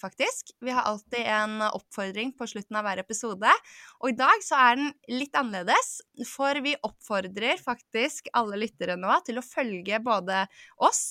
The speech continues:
i Stack og Avan på Instagram, for det kan hende <laughs> at vi annonserer noe skikkelig gøy de neste dagene, og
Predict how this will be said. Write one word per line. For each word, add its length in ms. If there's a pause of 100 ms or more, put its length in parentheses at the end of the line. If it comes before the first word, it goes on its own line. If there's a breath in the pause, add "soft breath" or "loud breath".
i 100
Stack 480
og 160
Avan 400 (140)
på 100
Instagram, 560 (380 loud breath)
for 180
det 220
kan 500 (220)
hende 340 (240)
<laughs> 800
at 180
vi 160
annonserer 720
noe 80
skikkelig 400
gøy 360
de 200
neste 320
dagene, 400 (540 loud breath)
og 580